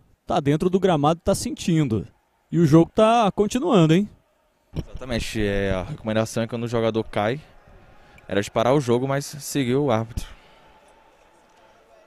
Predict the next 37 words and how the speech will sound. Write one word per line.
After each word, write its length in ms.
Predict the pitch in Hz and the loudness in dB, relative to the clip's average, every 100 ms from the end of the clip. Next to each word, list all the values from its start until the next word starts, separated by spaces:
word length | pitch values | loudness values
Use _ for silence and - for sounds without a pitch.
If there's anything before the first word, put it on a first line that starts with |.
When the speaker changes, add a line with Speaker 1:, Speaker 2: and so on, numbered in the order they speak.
| _ _ _ _ _ _ _ _ _ _ | _ _ _ _ _ _ _ _ _ _
Speaker 1:
Rapaz, 480 | 151 147 131 127 151 | -14 -8 -4 -2 0
ele 100 | 151 | -2
tá 140 | - 151 | -2 -4
sentindo, 420 | 185 185 - 147 | -6 -6 0 0
tá 160 | 175 | 0
caído 360 | 151 - 180 170 | -2 0 0 0
dentro 160 | 175 185 | -4 -4
do 100 | 220 | 0
campo. 420 | 170 147 - - - | 4 4 2 -12 -10
Speaker 2:
Agora 340 | 98 101 107 139 | -8 -2 0 0
sim. 240 | - - - - - - - | -4 -12 -18 -20 -20 -20 -2
Speaker 1:
É, 60 | 180 | 4
agora 360 | 139 135 156 160 | 6 8 6 4
Speaker 2:
Não, 40 | |
Speaker 1:
sim 280 | 117 113 175 | 0 2 4
Speaker 2:
na 80 | 220 | 4
verdade, 280 | 220 175 | 4 4
Speaker 1:
acaba 160 | 185 233 | 6 8
Speaker 2:
ele 80 | 208 | 8
Speaker 1:
o 60 | |
Speaker 2:
tá 100 | 214 | 8
Speaker 1:
primeiro 300 | 202 202 214 | 6 8 6
tempo. 520 | 214 196 165 143 117 101 | 6 6 6 6 2 -2
Ele 160 | 127 131 | 0 2
vai 140 | 151 | 4
ter 300 | 165 175 175 - - 131 - | 4 4 2 0 -20 -4 2
todo 180 | 190 | 4
o 40 | 208 | 4
tempo 260 | - 196 | 2 2
pra 180 | - 208 | 2 0
ser 160 | - 202 | -2 -6
atendido. 720 | 190 202 170 131 160 185 226 _ - - _ - | -4 -4 0 2 2 2 -2 _ -20 -20 _ -2
O 80 | |
árbitro 280 | 147 143 165 | -2 2 6
Luiz 300 | 160 160 143 | 8 8 6
Paulo 300 | - 160 156 | 6 6 8
Aniceto 680 | 151 131 - 170 165 170 120 | 4 0 2 2 4 4 4